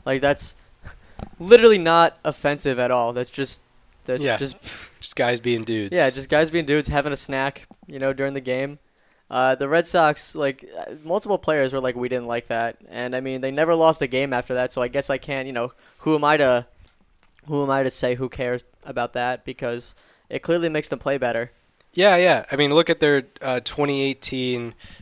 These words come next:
Speaker 2: sweatshirts. Hashtag do damage.
Speaker 1: Yep.
Speaker 2: It's 'cause of a Brian Cashman quote, obviously, uh,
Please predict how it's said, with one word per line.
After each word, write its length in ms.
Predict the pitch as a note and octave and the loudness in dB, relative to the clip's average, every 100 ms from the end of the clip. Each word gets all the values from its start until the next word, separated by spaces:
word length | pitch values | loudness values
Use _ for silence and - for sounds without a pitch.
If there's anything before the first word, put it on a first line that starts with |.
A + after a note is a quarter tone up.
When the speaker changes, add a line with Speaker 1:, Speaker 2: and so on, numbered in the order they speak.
| - | -8
Speaker 2:
sweatshirts. 800 | - D3 C3+ B2+ A2 - - - _ - | 2 4 4 0 -2 0 -2 -4 _ -2
Hashtag 500 | C3+ C3 - C3 A#2+ | 0 0 2 0 0
do 120 | B2+ | -4
damage. 400 | B2 B2 A#2 G2+ | 0 0 0 2
Speaker 1:
Yep. 200 | D3 D3+ - _ - - | 4 4 2 _ -20 -14
Speaker 2:
It's 140 | A#2+ | -6
'cause 180 | - C#3 | 0 0
of 40 | C#3+ | 0
a 80 | |
Brian 300 | C3+ D#3 D#3 | 6 6 6
Cashman 400 | D3+ F3 E3 C3 | 4 2 2 -4
quote, 320 | A2+ A2+ F#2+ - | -6 -4 -4 -6
obviously, 640 | G#2 G2 G#2 - G#2 G2 | -6 -6 -6 -8 -8 -8
uh, 200 | F#2+ F#2 | -8 -10